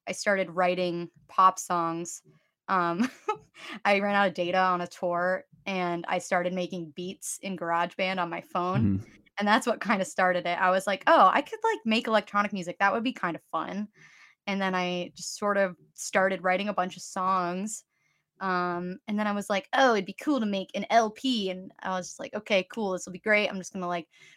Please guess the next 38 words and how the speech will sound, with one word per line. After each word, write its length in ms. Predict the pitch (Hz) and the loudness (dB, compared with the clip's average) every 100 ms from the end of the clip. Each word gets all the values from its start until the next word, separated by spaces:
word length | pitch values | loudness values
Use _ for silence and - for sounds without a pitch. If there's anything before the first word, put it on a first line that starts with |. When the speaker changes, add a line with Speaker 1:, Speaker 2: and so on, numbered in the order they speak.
| - | -20
Speaker 1:
record 280 | - 220 208 | 0 2 6
it 60 | |
all 160 | 202 202 | 6 6
myself. 580 | 196 185 - 196 180 - | 4 2 4 4 4 2
That, 260 | 185 185 208 | 0 0 2
that'll 200 | 208 196 | 4 4
be 200 | 190 180 | 0 -6
easy. 360 | 208 202 170 175 | -4 -4 -2 0
I'll 100 | 175 | 0
do 160 | 214 190 | 0 0
it 120 | 190 | 0
so 180 | 220 214 | 0 0
quick," 420 | 233 240 262 - 190 | 2 0 0 -6 -6
and 140 | 175 | -4
now, 320 | 175 175 170 | 0 0 0
you 180 | 180 180 | -2 -4
know, 280 | 165 165 170 _ _ _ | -2 -4 -8 _ _ _
it's 100 | - | -6
three 180 | 226 226 | -2 0
years 200 | 202 180 | 2 2
later 260 | 190 185 | 2 0
now. 400 | 180 175 175 - - | 0 -2 -2 -4 -4
Uh, 300 | 185 175 180 - | -2 0 -2 -6
it's 200 | - - | -6 4
finally 300 | 233 233 185 | 4 4 0
done. 340 | 170 170 185 _ - - | -2 -2 -6 _ -20 -6
Speaker 2:
Yeah. 280 | - 95 - | -2 0 4
<laughs> 0 | |
Speaker 1:
Um, 380 | 202 214 269 240 330 | 6 6 6 4 4
<laughs> 140 | 311 - 403 _ _ - - - - 320 - | 4 2 -10 _ _ -18 -12 -10 -10 -12 0
I, 460 | 208 202 202 196 - _ _ _ - | 2 4 2 0 -4 _ _ _ -12
it's, 240 | 214 - - | -12 -10 -4
it's 260 | 214 202 | -4 -4
funny 340 | - 240 285 262 | 2 6 8 6
too 220 | - 240 | 2 -2
'cause 160 | 196 202 | -2 0
I, 320 | 196 190 - _ - | 0 -2 -8 _ -4
like, 320 | 202 180 | -2 -2